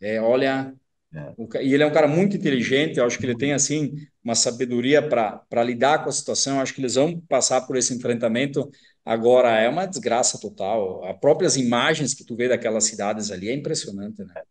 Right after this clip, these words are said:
Speaker 2: Eles estão, é, abriram uma, uma conta,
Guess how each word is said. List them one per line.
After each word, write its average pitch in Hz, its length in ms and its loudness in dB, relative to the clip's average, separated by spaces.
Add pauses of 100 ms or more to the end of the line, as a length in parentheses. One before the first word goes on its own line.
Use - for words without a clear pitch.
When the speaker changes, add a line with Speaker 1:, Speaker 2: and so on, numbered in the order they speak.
(220)
Speaker 2:
Eles 117 280 2
estão, 151 480 4
é, 117 640 4
abriram 127 360 6
uma, 117 280 4
uma 107 220 2
conta, 143 540 0